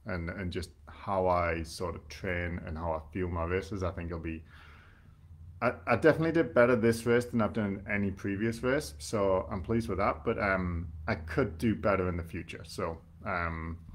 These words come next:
the transitions as well, like, that, like, I mean, it wasn't very realistic yesterday 'cause I was, like, getting the bike in and out the car and having to put the wheel on and all that kind of stuff. So I had to stop the clock for some of it just to, to kind of make it even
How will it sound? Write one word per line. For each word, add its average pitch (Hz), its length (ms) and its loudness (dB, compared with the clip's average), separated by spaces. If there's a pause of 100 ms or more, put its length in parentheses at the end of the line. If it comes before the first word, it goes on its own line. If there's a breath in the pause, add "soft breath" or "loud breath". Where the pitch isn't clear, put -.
(1160 loud breath)
the 123 580 8 (420 loud breath)
transitions 110 800 2
as 80 120 -6
well, 87 220 0
like, 92 280 0
that, 107 340 -2
like, 90 360 0 (240 loud breath)
I 110 60 -10
mean, 101 180 2
it 107 60 4
wasn't 120 240 6
very 131 200 6
realistic 98 680 0
yesterday 101 420 -2
'cause 92 140 -4
I 87 80 0
was, 85 180 -6
like, 85 380 -6 (400)
getting 95 280 -10
the 80 220 -10 (1000)
bike 85 300 0
in 95 80 0
and 87 140 0
out 85 120 0
the 82 80 -6
car 85 300 0
and 82 80 0
having 92 200 0
to 87 60 -10
put - 140 -8
the 107 60 -4
wheel 85 340 -4
on 85 140 -2
and 90 120 -2
all 95 140 2
that 95 160 0
kind 123 180 0
of 120 60 -2
stuff. - 160 -4
So 120 120 4
I - 20 6
had 110 80 4
to 113 60 0
stop - 440 -2
the - 80 -14
clock 98 340 0
for 110 100 -4
some 113 200 0
of 110 100 4
it 120 180 2
just - 200 -2
to, 104 80 -10
to - 200 -12
kind 98 180 -4
of 92 80 -2
make 90 140 0
it 85 100 -4
even 82 360 -4